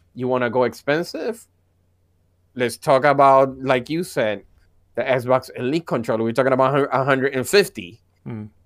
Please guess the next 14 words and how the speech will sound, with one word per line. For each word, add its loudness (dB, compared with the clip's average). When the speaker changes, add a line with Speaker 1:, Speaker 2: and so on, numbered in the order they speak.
Speaker 1:
You -2
know, 4
so 4
if -4
people -4
can -6
buy -2
that 0
controller 0
for -2
a 0
hundred -4
and -14
fifty, -2